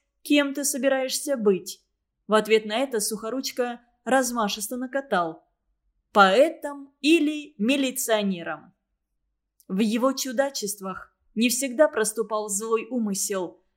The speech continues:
но если учитель ловил его на чём-нибудь,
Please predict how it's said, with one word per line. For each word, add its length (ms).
но 140
если 380
учитель 580
ловил 460
его 260
на 140
чём-нибудь, 720